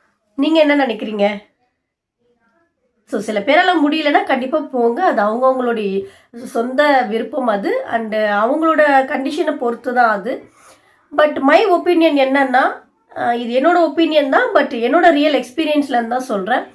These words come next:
ஆ, எனக்கு வந்து ஆன்சைட்டி அதிகமா இருந்தப்போ and இப்போவும் எனக்கு, ஆ, ஆன்சைட்டி ஃபுல்லாலாம் போல,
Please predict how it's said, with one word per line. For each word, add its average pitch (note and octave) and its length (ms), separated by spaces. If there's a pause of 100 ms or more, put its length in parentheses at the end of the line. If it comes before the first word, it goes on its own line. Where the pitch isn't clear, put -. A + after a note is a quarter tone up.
(400)
ஆ, A3+ 160
எனக்கு D4+ 480
வந்து E4 240
ஆன்சைட்டி D#4 440
அதிகமா C4 420
இருந்தப்போ A#3 760
and G#3+ 200
இப்போவும் D#4 520
எனக்கு, D#4 440
ஆ, B3 440
ஆன்சைட்டி C#4+ 360
ஃபுல்லாலாம் C#4 540
போல, B3+ 380